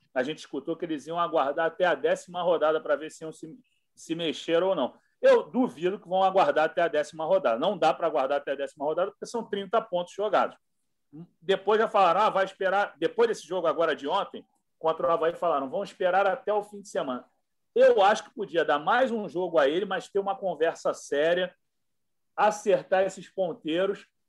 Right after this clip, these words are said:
E aí, se com o C R B o Vasco, mesmo que o Vasco vença, mas que vença no estilo que venceu o Brasil de Pelotas, que venceu o Botafogo, que venceu o Madureira, aí eu acho que é realmente pra, pra repensar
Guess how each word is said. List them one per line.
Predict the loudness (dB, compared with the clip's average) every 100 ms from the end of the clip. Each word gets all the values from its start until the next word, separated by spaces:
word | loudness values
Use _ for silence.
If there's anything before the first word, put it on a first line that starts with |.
| -4
E | 2
aí, | 2 2 -2 -6 -16
se | -14 -12
com | -6 -6
o |
C | 0 2
R | 2
B | 2 0
o | 0
Vasco, | 4 4 4 -2 _ _ _ _ _ _ _
mesmo | 0 0 0
que |
o | 0
Vasco | 2 0 -4
vença, | -4 0 0 -2 -10 -14 _
mas | 0 0 0
que | -6
vença | -2 -2 0 -2
no | -4
estilo | -8 -8 -8 -6
que | -4
venceu | -4 -2 -2
o | 0
Brasil | 0 0 -4
de | -4
Pelotas, | 0 2 4 2 0 -10 _ _ _ -10
que |
venceu | -6 -6 0 2
o | 4
Botafogo, | 2 2 -2 0 0 0 -4 _ _
que | -6
venceu | -6 -4 -4
o | -4
Madureira, | -2 -2 0 2 4 2 -2 _
aí | 0 2
eu | 4 4
acho | 4 2
que | -2
é | 0 2
realmente | 0 -2 -2 -8 -6
pra, | 0 0 0 _ _
pra | 0 0
repensar | 0 -4 -6 -6 -2 2 2 2